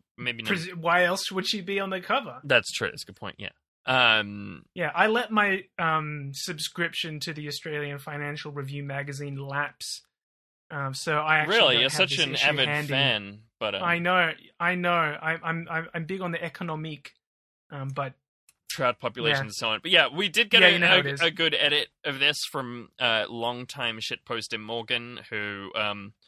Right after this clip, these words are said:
Speaker 1: just made it Power Vacuum, which is obviously simple yet
Speaker 2: Simple,
Speaker 1: effective.
Speaker 2: classy.
Speaker 1: Yeah.
Speaker 2: Yeah. Short, short and sweet. Uh, enjoyed this one from Josh Andrews.
Speaker 1: Yep.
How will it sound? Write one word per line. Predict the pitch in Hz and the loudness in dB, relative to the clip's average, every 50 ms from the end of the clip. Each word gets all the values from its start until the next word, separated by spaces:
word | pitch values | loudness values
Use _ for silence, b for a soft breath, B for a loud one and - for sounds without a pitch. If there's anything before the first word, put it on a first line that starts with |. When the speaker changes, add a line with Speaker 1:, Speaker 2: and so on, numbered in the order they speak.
| _ _ _ _ _ _ _ _ | _ _ _ _ _ _ _ _
Speaker 1:
just | - - _ | -20 -12 _
made | 98 95 95 | -8 -8 -8
it | - - _ | -8 -12 _
Power | - - 113 101 95 92 92 | -10 -6 -6 -4 -4 -4 -6
Vacuum, | 95 101 107 107 104 _ - 113 107 107 107 107 110 113 117 _ _ _ | -4 -2 -2 -2 -2 _ -8 -6 -6 -6 -6 -10 -12 -16 -20 _ _ _
which | - - | -16 -14
is | - - | -12 -12
obviously | - 82 87 90 95 - - 95 101 120 110 _ _ _ _ _ _ _ _ _ _ _ _ _ _ _ _ | -12 -10 -12 -12 -10 -10 -10 -10 -10 -12 _ _ _ _ _ _ _ _ _ _ _ _ _ _ _ _ _
simple | _ - - - 147 123 98 110 110 | _ -10 -4 -4 -4 -4 -4 -4 -2
yet | 113 107 | 0 0
Speaker 2:
Simple, | 104 101 - | 0 0 0
Speaker 1:
effective. | - 117 110 | -2 -2 0
Speaker 2:
classy. | - 175 170 165 - 190 180 190 190 - _ _ _ _ | 2 0 0 0 0 -4 -8 -8 -10 -14 _ _ _ _
Speaker 1:
Yeah. | - - - - _ _ _ | -10 -10 -10 -10 _ _ _
Speaker 2:
Yeah. | 175 175 180 - _ _ _ _ _ _ _ _ _ _ _ _ _ _ _ _ _ _ _ _ _ _ _ _ _ | -6 -6 -6 -6 _ _ _ _ _ _ _ _ _ _ _ _ _ _ _ _ _ _ _ _ _ _ _ _ _
Short, | - - - 185 180 180 - - | -6 -4 -2 -2 -2 -4 -4 -6
short | - 185 185 180 | -4 -4 -4 -4
and | 170 165 | -8 -10
sweet. | - 180 170 175 180 _ _ _ _ _ _ _ _ _ | -8 -6 -6 -8 -8 _ _ _ _ _ _ _ _ _
Uh, | 180 175 175 165 160 165 - _ | 0 2 2 2 0 -2 -4 _
enjoyed | 208 190 170 220 220 214 | -4 2 4 6 6 6
this | 208 214 214 - | 4 2 4 4
one | 220 208 | 0 0
from | - - 190 175 | 0 -4 -8 -4
Josh | 160 185 185 196 - - | 2 4 4 4 4 2
Andrews. | 180 175 175 175 170 185 180 180 180 170 - | 2 2 2 0 0 0 0 0 -2 -6 -2
Speaker 1:
Yep. | 139 139 143 | 0 0 0